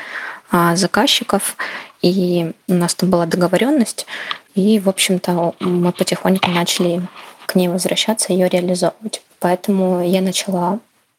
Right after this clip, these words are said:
сложно, медленно, но включаться в работу, и пока что это мне помогает. Второй момент — это английский. Замечаю, что меня тянет заниматься английским.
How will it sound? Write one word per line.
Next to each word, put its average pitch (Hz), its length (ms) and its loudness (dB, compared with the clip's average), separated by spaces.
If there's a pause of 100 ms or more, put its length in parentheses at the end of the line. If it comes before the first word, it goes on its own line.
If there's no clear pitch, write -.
(100)
сложно, 208 460 2
медленно, 190 400 2
но 180 100 -2
включаться - 580 -2
в 190 60 0
работу, 190 520 0 (460)
и 208 160 4
пока 185 320 -2
что - 200 0
это 190 160 0
мне 185 180 2
помогает. - 600 -4 (400)
Второй 196 400 0
момент — 220 540 2 (200)
это 185 580 2 (200)
английский. 185 560 0 (120)
Замечаю, 175 480 0
что 185 360 -2 (420)
меня 175 240 2
тянет 175 340 -2
заниматься 175 640 -2 (280)
английским. 220 600 0